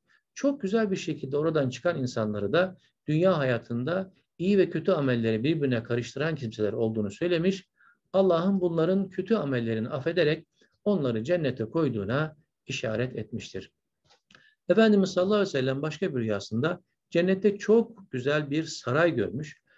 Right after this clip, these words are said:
Bunun kime ait olduğunu sorunca onun Hazreti Ömer'in radıyallahu anh'ın olduğu kendisine haber verilmiş.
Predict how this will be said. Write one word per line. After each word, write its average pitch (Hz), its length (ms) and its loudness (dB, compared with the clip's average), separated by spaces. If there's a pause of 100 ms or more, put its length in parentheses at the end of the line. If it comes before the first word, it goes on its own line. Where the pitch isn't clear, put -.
(220)
Bunun 202 280 8
kime 208 260 2
ait 151 260 2
olduğunu 113 320 -2
sorunca 131 600 -2 (320)
onun 202 240 8
Hazreti 190 420 2
Ömer'in 160 600 -2 (240)
radıyallahu 156 460 2
anh'ın 143 260 -2
olduğu 117 420 -2
kendisine 127 460 -4
haber 104 340 0
verilmiş. 110 480 -4